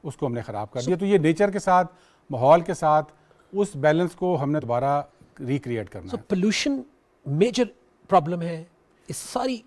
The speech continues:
Speaker 2: ग्लोबल वार्मिंग का और
Speaker 1: जी, बिल्कुल, ए-, अब एयर
Speaker 2: क्योंकि
Speaker 1: पोल्यूशन
Speaker 2: वो
Speaker 1: है, ये जो
Speaker 2: हीट,
Speaker 1: ग्लोबल
Speaker 2: हीट
Speaker 1: वार्मिंग
Speaker 2: ऊपर
Speaker 1: जो
Speaker 2: ट्रैप
Speaker 1: गैस
Speaker 2: हो जाती है,
Speaker 1: जी, जो,
Speaker 2: वो
Speaker 1: जो
Speaker 2: हीट
Speaker 1: गैस,
Speaker 2: जाती नहीं वापस।
Speaker 1: जो गैसेस जाती हैं वो एयर पोल्यूशन की वजह से, जो हमने इंडस्ट्रीज लगाई,
Speaker 2: जी, जी, जी।
Speaker 1: जो हमने गाड़ियाँ ट्रांसपोर्ट के अंदर इंक्रीज किया,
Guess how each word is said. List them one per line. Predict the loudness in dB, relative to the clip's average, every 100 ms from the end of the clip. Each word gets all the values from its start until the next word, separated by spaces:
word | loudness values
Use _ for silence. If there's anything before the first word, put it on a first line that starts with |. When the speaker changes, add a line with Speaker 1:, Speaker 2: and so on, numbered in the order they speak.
| _
Speaker 2:
ग्लोबल | -6 -4 -2 -2
वार्मिंग | -2 -4 -6
का | -8 -10 -10 -8
और | -10 -12 -16 _ _ _
Speaker 1:
जी, | -6 -2
बिल्कुल, | -2 -2 -2 -4
ए-, | -4
अब | -10 -12 -12
एयर | -10 -8
Speaker 2:
क्योंकि | 0 0 2
Speaker 1:
पोल्यूशन | 0 2 4 4
Speaker 2:
वो | 4
Speaker 1:
है, | 4
ये | 4
जो | 2
Speaker 2:
हीट, |
Speaker 1:
ग्लोबल | 4 4 6
Speaker 2:
हीट | 8
Speaker 1:
वार्मिंग | 6 6
Speaker 2:
ऊपर | 4
Speaker 1:
जो |
Speaker 2:
ट्रैप | 8 6
Speaker 1:
गैस | 8
Speaker 2:
हो | 4
जाती | 4 0 0
है, | -2
Speaker 1:
जी, | -2 0
जो, | 2
Speaker 2:
वो |
Speaker 1:
जो | 2
Speaker 2:
हीट | 4
Speaker 1:
गैस, | 4
Speaker 2:
जाती | 4 4
नहीं | 4 4
वापस। | 0 -2
Speaker 1:
जो | -4
गैसेस | 0 0 2 0
जाती | 2 2 0
हैं | -4
वो | -2 0
एयर | 0
पोल्यूशन | 0 -2 -2 -4
की | -4
वजह | -6
से, | -6
जो | -4
हमने | -2 -2 -2 -4 _ -20 _ _
इंडस्ट्रीज | -6 -2 -2 0 0 0
लगाई, | 0 0 -2 -4 -8
Speaker 2:
जी, | -14 -14
जी, | -14 -12
जी। | -4
Speaker 1:
जो | -2
हमने | 0 -2 -2
गाड़ियाँ | 0 0 2 4 4
ट्रांसपोर्ट | 2 -2 -4 -2 -4
के | -2
अंदर | -4 -4
इंक्रीज | -6 -6 -6 -6
किया, | -6 -6 -6